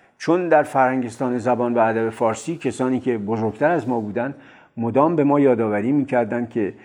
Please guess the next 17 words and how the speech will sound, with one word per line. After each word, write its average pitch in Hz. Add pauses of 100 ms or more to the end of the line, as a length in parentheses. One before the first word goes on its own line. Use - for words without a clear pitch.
(300)
بعضی 147
از 143
واژه‌ها 113
رو 147
ما 139
دیر 131
به 117
فکرش -
افتادیم 98 (280)
و 117
دیگه 110
نمیشه 147
بهشون 104
دست 101
زد. 101 (480)
مثل 117
باتری. 131